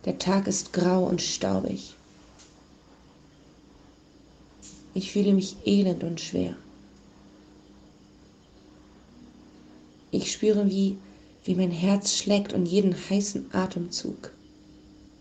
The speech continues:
Es, es ist plötzlich so kalt hier. Vielleicht,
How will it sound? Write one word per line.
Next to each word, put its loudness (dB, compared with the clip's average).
Es, 0
es 0
ist -6
plötzlich 2
so -2
kalt 2
hier. -6
Vielleicht, -2